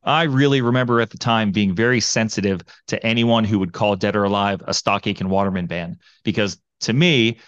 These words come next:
they needed to be separated from the rest of the Jasons and the Kylies because Dead or Alive were writing their own songs. So I was desperate for some way to set Dead or Alive off from all those other bands that I thought were terrible.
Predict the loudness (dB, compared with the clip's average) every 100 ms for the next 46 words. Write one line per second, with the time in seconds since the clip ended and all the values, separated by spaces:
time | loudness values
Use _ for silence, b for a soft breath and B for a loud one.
0 | b -2 2 2 0 -2 -4 -2 -2 0
1 | 0 0 -2 -4 -4 0 -2 -2 -4 -8
2 | -6 -6 -2 -2 -2 -2 -2 -2 -6 -4
3 | -2 0 -4 B B -4 -2 0 0 2
4 | 2 0 -2 -2 -2 0 0 0 -2 -2
5 | -2 -2 -4 -8 -16 b b b -2 0
6 | 0 -2 -6 -4 -2 -2 -2 -2 -2 -6
7 | -4 -6 -2 0 0 -2 -4 -4 -4 -4
8 | -2 0 0 -2 -2 -2 -4 -4 -2 -2
9 | -4 -4 -4 -4 -6 -6 -8 -6 -8 -8
10 | -10 -6 -6 -6 -10